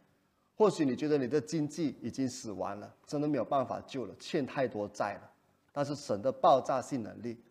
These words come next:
能够使你的经济活过来。或许你觉得你跟你家人的关系已经不可能挽回了，但是神爆炸性的能力能够医治，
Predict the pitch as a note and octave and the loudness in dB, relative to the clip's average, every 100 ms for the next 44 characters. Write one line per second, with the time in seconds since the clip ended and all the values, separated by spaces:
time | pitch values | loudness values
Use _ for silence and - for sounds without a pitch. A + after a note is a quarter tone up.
0 | _ A2+ A2+ C3 - A2+ G#2 A#2 C#3+ C3+ | _ -8 -2 -2 -2 -6 -4 -6 -2 -2
1 | B2+ C3+ - _ A2 F#2+ - F#2 - _ | -2 -8 -8 _ -10 -8 -10 -14 -16 _
2 | _ _ _ _ - G#3 E3 C#3 A#2+ C3 | _ _ _ _ 0 2 2 0 0 0
3 | C#3 A#2+ D3 C#3 B2+ - D#3 C3+ A#2+ - | 2 2 2 2 2 0 2 2 0 2
4 | B2+ B2 A2+ G2+ A#2+ A#2 A#2 - _ - | 2 2 -8 -6 -6 -8 -10 -18 _ -14
5 | A2 - F#3 - A2+ B2 A#2+ F#2+ - G3 | -12 -4 -4 -2 -2 0 -2 -4 -12 -12
6 | G#2+ G2+ _ _ _ _ - C3+ C#3+ - | -10 -14 _ _ _ _ -6 -4 -4 -2
7 | A2 A#2+ F3+ C3 D3 B2+ - B2+ A2+ G#2 | -2 2 4 4 2 -2 -2 -6 -4 -8
8 | G#2 A#2 G#2 _ _ - A2+ A#2 B2 - | -6 -8 -8 _ _ -10 -6 -4 -6 -4
9 | D3 C#3 - C#3 | -2 -2 -4 -6